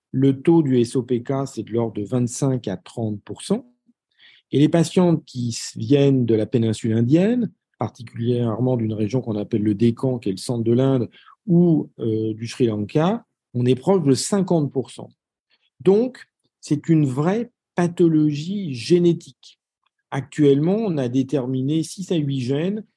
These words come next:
qui sont impliqués dans le S O P K, mais bien sûr, toutes les patientes n'ont pas tous les gènes impliqués.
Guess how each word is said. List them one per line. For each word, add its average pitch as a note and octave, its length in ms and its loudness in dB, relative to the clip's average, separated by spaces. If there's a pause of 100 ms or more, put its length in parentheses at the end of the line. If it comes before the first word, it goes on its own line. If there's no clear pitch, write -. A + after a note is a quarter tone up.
(140)
qui B2+ 140 -8
sont C#3+ 240 -2
impliqués D#3 520 0
dans B2 160 -4
le A2 120 -2
S G#2 180 -4
O A#2 80 0
P G#2+ 220 -4
K, E3 100 -4 (640)
mais D#3 160 4
bien C#3 240 0
sûr, G#3+ 420 -4 (420)
toutes A#3+ 220 2
les F3+ 120 6
patientes G3 580 0
n'ont C3+ 180 0
pas F3 380 -2 (240)
tous G#3+ 100 0
les D3+ 180 4
gènes E3+ 200 0
impliqués. B2+ 560 -8